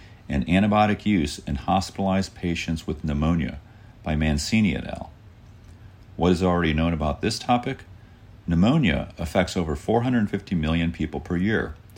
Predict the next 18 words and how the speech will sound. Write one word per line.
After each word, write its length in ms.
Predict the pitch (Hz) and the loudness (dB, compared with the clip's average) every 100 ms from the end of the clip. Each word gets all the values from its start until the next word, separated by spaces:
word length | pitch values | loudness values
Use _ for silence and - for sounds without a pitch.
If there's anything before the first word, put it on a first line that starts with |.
| - - - - | -20 -20 -20 -10
with 200 | 80 78 | -6 -6
treatment 500 | - 151 - 147 - | -2 -2 0 -4 -4
typically 420 | - 110 123 113 | -4 -4 -2 0
including 540 | 101 82 - 113 87 69 | 2 2 0 0 0 0
beta-lactam 760 | 73 90 87 87 - 87 80 | 0 0 0 0 0 -2 0
antibiotics. 680 | 71 76 85 95 - - - - - - - - - - | -2 0 2 2 0 -6 -14 -16 -20 -20 -20 -20 -20 -10
Patients 420 | - 127 - 107 | -2 0 0 -2
with 160 | 82 78 | -2 -2
unconfirmed 720 | 98 120 - 107 90 92 80 | 2 2 2 0 0 0 0
penicillin 720 | - 80 71 - 120 78 71 - - - - | 0 0 0 0 0 0 -2 -6 -16 -14 -2
or 220 | 98 123 | 0 0
cephalosporin 760 | - 127 - 107 - 123 117 | 0 -4 -4 -6 0 2 2
allergy 500 | 65 65 69 76 82 - - - | 2 0 -2 -4 -4 -6 -18 -4
may 160 | 78 73 | 0 2
not 280 | 78 104 | 2 2
receive 480 | 98 92 85 80 82 | 0 -2 0 0 0
beta-lactam 800 | 73 69 69 65 69 76 78 - | -2 -2 -2 -2 -4 -2 -4 -2
antibiotics. 760 | 64 64 85 110 - 92 - | -4 -2 0 0 -2 -4 -12